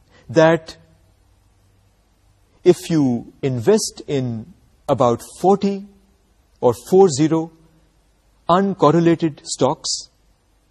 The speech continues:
then you can virtually eliminate the unique or specific portion of the risk. And on the graph,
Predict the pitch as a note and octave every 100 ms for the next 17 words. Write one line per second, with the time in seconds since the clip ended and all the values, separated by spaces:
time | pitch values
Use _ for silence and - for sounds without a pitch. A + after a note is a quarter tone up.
0 | _ _ _ - B2+ F3 D#3+ G3 F#3 B2+
1 | - G#3+ - A#3+ A#3 A#3 - C3 F3 G#3
2 | C3+ A2 - - _ _ _ - A2+ C#3
3 | C#3 C#3+ C#3+ - _ B2 B2+ B2 F3+ G#3
4 | - - _ _ _ _ C3+ C3 A#2+ -
5 | C#3 - - A3+ G3+ - - _ _ _
6 | _ _ _ _ _ _ _ _ _ _
7 | D#3 C#3+ - A#2 C#3 - C#3 A#2 C3 A#2+
8 | - - _ _ _ _ D3 C3 B2 A2
9 | D3 F3+ F#3+ -